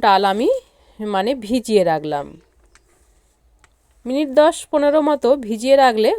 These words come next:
হয়ে যাবে, বা সারা রাত ভিজিয়ে রাখলেও হবে।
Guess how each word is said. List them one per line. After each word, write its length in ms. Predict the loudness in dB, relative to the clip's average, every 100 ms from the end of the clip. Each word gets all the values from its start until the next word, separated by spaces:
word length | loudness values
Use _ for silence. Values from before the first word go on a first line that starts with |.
| -2
হয়ে 180 | 0 2
যাবে, 220 | 2 0 -2 -4 _ _ _ _ _ -6
বা 160 | -2 0
সারা 220 | 2 4 4
রাত 100 | 2 0
ভিজিয়ে 300 | -8 -2 0 2
রাখলেও 320 | 0 0 0 0 -2
হবে। 260 | -4 -6